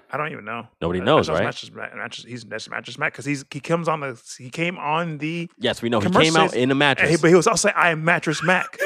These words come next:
Speaker 1: Like, he's, he named himself.
Speaker 2: But you don't think it was from the Mac that he carried? Like the Mac ten?
Speaker 1: I don't know.
Speaker 2: That he, that he put people to sleep with
Speaker 1: Could
Speaker 2: on
Speaker 1: be.
Speaker 2: his mattresses?
Speaker 1: He could be. I, I, I was out in those streets in the eighties. Like, you about, no, ain't no Buckle Mattress Mac, dog.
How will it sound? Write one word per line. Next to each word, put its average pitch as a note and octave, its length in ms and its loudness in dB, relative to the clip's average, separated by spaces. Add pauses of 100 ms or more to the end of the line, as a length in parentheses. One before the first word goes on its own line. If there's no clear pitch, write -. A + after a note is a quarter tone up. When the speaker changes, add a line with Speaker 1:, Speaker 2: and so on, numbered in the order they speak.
Speaker 1:
Like, E3+ 120 -4
he's, F3 220 0
he F#3 80 2
named A3 300 4
himself. A3 520 0 (440)
Speaker 2:
But G2+ 100 2
you G2+ 80 0
don't G#2+ 100 2
think G#2+ 140 0
it G2+ 40 4
was F#2+ 100 2
from G2+ 140 0
the F2 60 -4
Mac F#2 320 -4
that F#2+ 80 -2
he F2 80 -4
carried? A#2+ 460 0 (180)
Like F2 120 -6
the - 80 -2
Mac F#2 240 -2
ten? D#3 600 -4
Speaker 1:
I - 140 -10
don't F#3 140 -2
know. G#3 240 -4 (880)
Speaker 2:
That E2+ 80 -4
he, E2+ 140 -8 (320)
that E2 100 -6
he E2+ 140 -12 (360)
put G#2 200 2
people G2 240 -6
to F2 40 -6
sleep A2 300 -2
with F3 220 4
Speaker 1:
Could - 200 -4
Speaker 2:
on G#2 180 2
Speaker 1:
be. G2+ 60 2
Speaker 2:
his G2 120 -2
mattresses? D#3+ 680 -2
Speaker 1:
He - 80 -14
could F3+ 220 -4
be. C3+ 120 -6
I, C#3+ 260 4
I, - 20 0 (120)
I G#3 60 8
was A3 120 6
out D3+ 240 2
in D#3 60 -16
those C#3 140 -8
streets C3+ 240 -8
in B2+ 80 -14
the C#3 100 -10
eighties. A#2+ 280 -8
Like, A#2 140 -6
you B2+ 160 -6
about, C3 280 -4
no, G#2+ 120 -10
ain't G#2 120 -6
no G#2 80 -6
Buckle A#2+ 240 -10
Mattress - 260 -12
Mac, G#2 260 -12
dog. G#2 260 -10